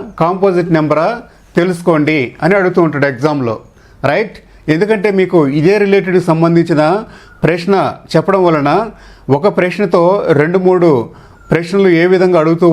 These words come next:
ఉంటారు, వాటిని ఎట్లా సాల్వ్ చేయాలనేది మీకు అర్థమవుతుంది. ఇరవై ఆరు అనేది ప్రైమ్ నెంబరా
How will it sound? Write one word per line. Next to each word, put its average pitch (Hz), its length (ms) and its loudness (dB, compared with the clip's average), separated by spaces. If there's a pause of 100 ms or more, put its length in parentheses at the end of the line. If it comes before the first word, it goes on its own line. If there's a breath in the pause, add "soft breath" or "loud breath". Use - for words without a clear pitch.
ఉంటారు, 151 280 0 (100)
వాటిని 151 220 -2
ఎట్లా 175 240 0
సాల్వ్ 156 300 0
చేయాలనేది 147 480 0
మీకు 147 220 2 (500 loud breath)
అర్థమవుతుంది. 143 680 0 (560 loud breath)
ఇరవై 214 260 2
ఆరు 220 120 2
అనేది 170 280 2 (500 loud breath)
ప్రైమ్ 196 300 0
నెంబరా 190 260 0